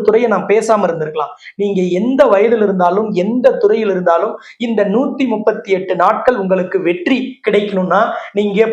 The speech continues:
பௌர்ணமியில மதியம் ஒரு மணியிலிருந்து ரெண்டு மணிக்கு மகாலட்சுமி ஆலயத்தில் தேங்காய் தீபம், அதுவும் நாலு தேங்காயை உடைத்து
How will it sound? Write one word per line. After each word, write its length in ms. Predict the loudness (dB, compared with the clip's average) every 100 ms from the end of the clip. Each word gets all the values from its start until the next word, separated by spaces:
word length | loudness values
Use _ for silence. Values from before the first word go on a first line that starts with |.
| 4
பௌர்ணமியில 640 | 4 2 0 0 0 0 0
மதியம் 400 | 0 0 0 0 0
ஒரு 140 | 0
மணியிலிருந்து 480 | -2 -2 -2 -2 -4 -2
ரெண்டு 260 | -4 -2 -2 -4
மணிக்கு 340 | -8 -10 -12 -12 -20 -4 0
மகாலட்சுமி 680 | 4 4 4 0 -2 -4 0 2
ஆலயத்தில் 500 | 2 0 -2 -6 -4 -2
தேங்காய் 500 | 0 2 2 2 0
தீபம், 260 | -2 -4 -4 -4
அதுவும் 320 | 0 0 -2 -4 -12 -8 0
நாலு 340 | 2 2 2 0 0
தேங்காயை 420 | 2 2 4 2 0
உடைத்து 300 | -2 -2